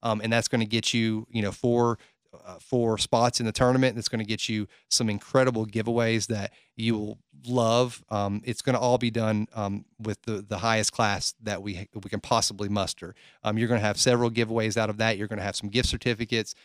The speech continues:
Um, the one seventy-five is gonna be minimal because of what you're gonna get. And ultimately, a hundred percent,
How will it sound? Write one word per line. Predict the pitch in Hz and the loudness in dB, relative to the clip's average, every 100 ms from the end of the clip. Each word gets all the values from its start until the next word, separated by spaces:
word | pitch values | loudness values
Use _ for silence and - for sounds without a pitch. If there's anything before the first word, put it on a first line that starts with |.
| _ - | _ 0
Um, | 110 | 4
the | 127 | 6
one | 156 147 | 6 6
seventy-five | - 107 101 - 107 98 | 4 2 2 2 2 2
is | 98 92 | -2 -6
gonna | - 107 | -2 -2
be | 98 | -2
minimal | 101 110 110 104 95 95 | -2 0 0 0 -2 -4
because | 110 104 110 | -4 -4 -4
of | 101 | -4
what | 107 104 | -6 -4
you're | 113 | -4
gonna | 104 95 | -4 -6
get. | 95 110 101 - _ - | -2 -2 -2 -8 _ -6
And | 113 | -2
ultimately, | 131 156 131 110 98 95 98 _ _ _ _ _ - | 2 2 2 -2 -2 -6 -8 _ _ _ _ _ -12
a | |
hundred | 107 - 185 151 | -2 2 4 4
percent, | 123 110 - 95 | 2 0 0 -2